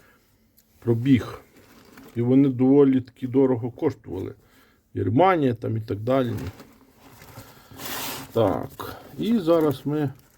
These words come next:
Тут у мене є різні кусочки. Зараз я якісь, друзі, з цих шарнірів оберу,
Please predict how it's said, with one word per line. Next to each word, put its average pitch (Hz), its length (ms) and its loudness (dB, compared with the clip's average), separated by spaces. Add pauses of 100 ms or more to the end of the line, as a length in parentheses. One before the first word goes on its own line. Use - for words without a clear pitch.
(760)
Тут 113 160 -10
у 123 40 -8
мене 117 280 0
є 117 320 0 (420)
різні 110 520 0 (680)
кусочки. - 800 -4 (280)
Зараз 120 440 -4
я 120 100 -2
якісь, 117 520 -4 (600)
друзі, 117 320 2
з - 200 -10
цих 139 200 4 (420)
шарнірів 120 600 2 (760)
оберу, 123 680 2